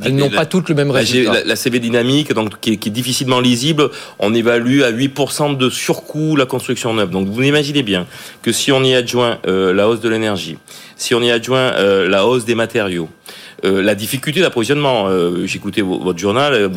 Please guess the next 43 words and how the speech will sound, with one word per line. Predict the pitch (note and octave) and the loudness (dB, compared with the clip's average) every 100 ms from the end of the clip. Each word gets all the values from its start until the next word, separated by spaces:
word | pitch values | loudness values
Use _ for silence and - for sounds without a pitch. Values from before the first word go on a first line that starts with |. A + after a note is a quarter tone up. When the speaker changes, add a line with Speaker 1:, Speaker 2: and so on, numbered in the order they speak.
| F#2 | -2
Speaker 2:
on | F2+ | -2
voit | F#2+ G2+ | 0 0
que | G#2 | 0
la | F#2+ | 0
Chine | F#2 G#2+ | 0 -4
se | G2 G2 | -4 -4
ferme | - G2 | 0 0
à | F#2 | 0
moitié, | G2 G2 C#3+ | -2 -2 -2
donc | C3 A2+ | 0 0
ça | G#2+ | 0
veut | G#2 | 2
dire | A2 | 0
que | - F#2+ - - - _ - | -2 -6 -8 -20 -20 _ -2
tout | E3+ | 2
le | D3+ | 2
parti | C3+ C3+ C#3 | 0 -2 -2
chinois, | - B2 B2+ B2 | -2 0 2 2
en | |
fait, | G#2+ A#2 | 0 -2
tout | E3 | -4
ce | |
qui | - C#3 | -2 -2
arrive | C3 D3 | 0 0
de | B2 | 2
la | A2+ | 2
part, | A#2 - - | 0 -4 -4
de | A2+ | 0
la | A2 | 0
partie | G2+ A#2 | -2 -6
chinoise, | - A2+ A2+ A2+ F#2+ - - - | -4 -2 0 0 -2 -10 -14 -4
euh, | F2+ - | -2 2
Asie, | A#2 A2 B2+ B2+ | 0 0 0 2
euh, | F#2 F#2 | 2 2
notamment, | F#2+ G2 F#2+ G#2 G2+ F#2 | 0 0 0 2 2 2
euh, | |
les | F#2 | 0
climatisations, | E2+ F#2 E2+ A#2 C#3+ - A2 G#2 G2+ | -2 -4 -2 0 0 0 0 2 2
euh, | F#2 E2+ - - - | 0 -2 -6 -12 -4
pas | G2 | 0
mal | G#2 | 0
de | G2+ | -2
fournitures. | F2+ G#2 C#3 C3+ B2 F#2+ | -2 0 0 0 0 0